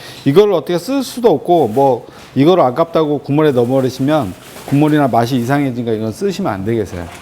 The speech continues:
근데 이거 그럼 어떻게 보관해서 쓰느냐? 다시다를 일단 개봉을 해서요. 쓸 때 어느 정도 덜어놓고 조금씩 덜어놓고 쓰시고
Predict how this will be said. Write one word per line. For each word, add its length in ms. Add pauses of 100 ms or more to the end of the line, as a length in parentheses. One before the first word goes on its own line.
(400)
근데 200
이거 200
그럼 180
어떻게 300
보관해서 400
쓰느냐? 800 (920)
다시다를 420
일단 240
개봉을 420
해서요. 440 (360)
쓸 380
때 160
어느 220
정도 300
덜어놓고 560
조금씩 300
덜어놓고 480
쓰시고 560